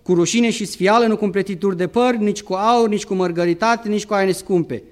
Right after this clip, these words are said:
ci cu fapte bune cum se, cum se cuvine femeilor care sunt evlavioase.” Și în Petru exact aceeași idee, podoaba voastră să nu fie podoaba de afară, care stă în împletiturea părului, îmbrăcarea de, în purtarea de scule de aur sau de îmbrăcămintea hainelor, ci să fie omul ascuns al inimii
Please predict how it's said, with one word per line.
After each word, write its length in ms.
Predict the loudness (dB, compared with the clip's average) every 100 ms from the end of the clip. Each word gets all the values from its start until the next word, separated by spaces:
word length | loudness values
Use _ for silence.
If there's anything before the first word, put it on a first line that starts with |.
| _ _ _ _ _
ci 120 | -10
cu 100 | -6
fapte 340 | 2 2 4 0
bune 220 | 0 0
cum 160 | 0 -2
se, 180 | -2
cum 280 | -4 -6 -6
se 120 | -4
cuvine 440 | -6 -4 0 0 0
femeilor 560 | -2 0 2 2 0
care 220 | -2 -4 -2
sunt 200 | -4 -4
evlavioase.” 680 | -4 -2 -2 -4 -8 -16 -20 _ _ _ _ _
Și 100 | -4
în 60 | 0
Petru 380 | 2 2 2
exact 280 | 0 2 -2
aceeași 420 | -2 -2 -2 -2
idee, 280 | -4 0 -2
podoaba 380 | -2 -2 0 0
voastră 320 | 0 -2 -2
să 100 | -4
nu 120 | -4
fie 120 | -2 -4
podoaba 380 | -4 -2 -2
de 80 | -4
afară, 460 | -2 2 4 2 -2 -8 -20 _
care 180 | 0 0
stă 160 | 0
în 60 | 0
împletiturea 520 | 0 -4 -4 -4 -4
părului, 460 | 0 2 4 4 2
îmbrăcarea 500 | 0 -2 0 0 -2
de, 140 | -8
în 180 | -4 -4
purtarea 360 | -4 -2 0 0
de 140 | -2
scule 360 | -4 -2 0 0
de 140 | -2
aur 400 | -2 2 2 0 -4 -14
sau 160 | -6 -2
de 80 | 0
îmbrăcămintea 540 | -2 -2 0 0 0
hainelor, 420 | 0 2 2 -2
ci 80 | -6
să 140 | -8
fie 160 | -4 -2
omul 280 | 0 2 2
ascuns 400 | 0 -2 -2 -2
al 160 | -4 0
inimii 460 | 2 2 -2 -8